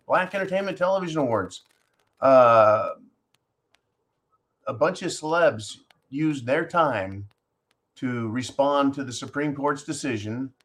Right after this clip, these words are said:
to say the states make decision with regard to abortion, not the federal government, right? But they think that, they think that the Supreme Court has overturned Roe v. Wade. They just said, "No, it's none of the federal government's business."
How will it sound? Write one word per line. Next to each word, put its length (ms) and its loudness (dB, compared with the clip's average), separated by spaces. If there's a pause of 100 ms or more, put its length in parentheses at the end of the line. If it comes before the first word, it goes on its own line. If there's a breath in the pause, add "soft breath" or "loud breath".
(400)
to 80 -2
say 460 -4
the 120 -10
states 540 -4
make 260 -4
decision 520 -8
with 180 -6
regard 460 0
to 100 -8
abortion, 500 -4
not 220 -10
the 80 -12
federal 380 -4
government, 400 4 (1040)
right? 160 -6
But 100 -8
they 160 4
think 300 -2
that, 180 -6 (120)
they 120 -4
think 300 -6
that 200 -10 (380)
the 80 -14
Supreme 440 -2
Court 280 -2
has 100 -6
overturned 1000 2
Roe 220 -2
v. 140 -4
Wade. 300 -6
They 100 -4
just 220 -8
said, 160 -6
"No, 220 -4
it's 260 -10
none 200 -8
of 60 -6
the 60 -8
federal 300 -8
government's 340 -10
business." 600 -4